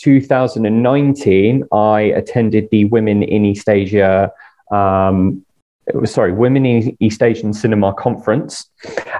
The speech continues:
And, um, that work is, uh, the work that I presented there was largely based on my Zatoichi research, and I'm working on a book chapter for an edited collection that's come out of that conference.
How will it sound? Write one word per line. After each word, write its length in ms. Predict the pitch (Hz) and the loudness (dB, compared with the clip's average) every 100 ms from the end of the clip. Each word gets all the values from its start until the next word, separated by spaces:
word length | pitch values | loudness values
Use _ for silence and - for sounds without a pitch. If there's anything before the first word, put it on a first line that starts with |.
| - | -4
And, 480 | 113 117 113 113 117 | -2 0 0 0 2
um, 360 | 110 113 113 | 2 2 0
that 240 | - 120 - | -2 -2 0
work 340 | 117 110 110 | 2 2 0
is, 380 | 117 107 104 - - | -2 -2 -6 -8 0
uh, 340 | 113 107 104 | 2 4 2
the 220 | 95 113 | 2 0
work 240 | 113 131 - | 2 0 0
that 160 | 110 | -2
I 80 | 117 | -2
presented 520 | - 110 117 113 98 - | 0 0 0 -2 -4 0
there 280 | 95 107 | 2 2
was 200 | 98 104 | 0 0
largely 340 | 127 135 131 117 | 0 0 0 -4
based 320 | 113 107 - | -2 -4 -2
on 80 | 107 | -2
my 80 | 107 | -2
Zatoichi 600 | 104 - 113 117 - 98 | -2 -2 0 0 0 0
research, 680 | 98 95 - 104 - - - | 0 0 2 2 0 -6 -4
and 260 | 107 104 104 | -2 0 0
I'm 140 | 107 | 0
working 340 | 110 110 113 | 0 -2 -2
on 100 | 104 | -2
a 180 | 101 101 | 0 0
book 260 | 95 123 - | 0 -2 -4
chapter 560 | - - - 104 101 98 | -8 -8 -4 -2 -2 -2
for 80 | 113 | -2
an 80 | 101 | -2
edited 360 | 98 - 101 | -2 -4 -10
collection 500 | - 107 - - 92 | -2 -2 -2 -8 -6
that's 140 | 92 - | -6 -6
come 200 | - 95 | -6 -4
out 160 | 95 | -4
of 40 | - | -4
that 140 | 92 | -8
conference. 560 | - 90 - 117 - - | -6 -12 -4 -4 -4 -12